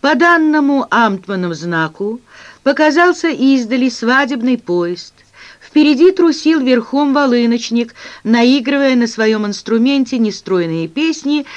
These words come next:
в которых движения его лошадки делали разные вариации. Его сопровождали два дружка со шпагами наголо, которыми должны были открыть вход в дом новобрачного, нарубив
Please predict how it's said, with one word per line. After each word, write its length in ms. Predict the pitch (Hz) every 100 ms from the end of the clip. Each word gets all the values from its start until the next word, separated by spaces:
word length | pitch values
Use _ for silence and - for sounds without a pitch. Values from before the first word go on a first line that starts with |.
| - -
в 80 | -
которых 380 | 294 302 277 214
движения 580 | 233 220 226 208 196
его 200 | 190 185
лошадки 580 | 190 214 330 330 330 269
делали 560 | 180 196 196 190 190 180 - -
разные 560 | 151 160 147 135 139 123
вариации. 640 | 101 82 73 _ - - _ _ _ - - - -
Его 320 | 233 233 247
сопровождали 640 | 247 233 233 220 240 233
два 340 | 196 208 233 220
дружка 560 | 220 226 - 226 196
со 180 | - 190
шпагами 640 | 185 - 214 180 156 143
наголо, 640 | 139 135 135 127 127 120 107 - - -
которыми 520 | 180 185 185 180 180 - -
должны 560 | 156 196 180 202 226 220
были 380 | 190 196 190 190 -
открыть 640 | 160 190 - 208 208 208 - -
вход 640 | - - - 247 185 139 -
в 200 | 135 156
дом 320 | 170 135 123
новобрачного, 880 | 131 123 147 311 302 - 123 160 110 - - -
нарубив 720 | - 208 220 208 226 208 -